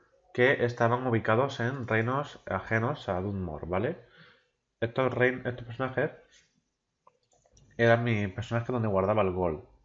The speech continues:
Vamos a ver qué ha pasado con ellos.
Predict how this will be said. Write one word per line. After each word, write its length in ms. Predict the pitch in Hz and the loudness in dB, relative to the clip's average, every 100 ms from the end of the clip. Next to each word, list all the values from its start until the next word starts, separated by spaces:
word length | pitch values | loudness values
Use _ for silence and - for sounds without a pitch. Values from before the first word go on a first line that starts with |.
| _ _ _ _ _ - - _ _ | _ _ _ _ _ -20 -20 _ _
Vamos 220 | 98 101 104 | -8 -6 -2
a 40 | |
ver 180 | 104 110 | -2 0
qué 100 | 101 | -2
ha 60 | |
pasado 280 | 95 95 95 | -2 -2 -6
con 140 | 92 85 | -6 -6
ellos. 240 | 78 78 | -8 -10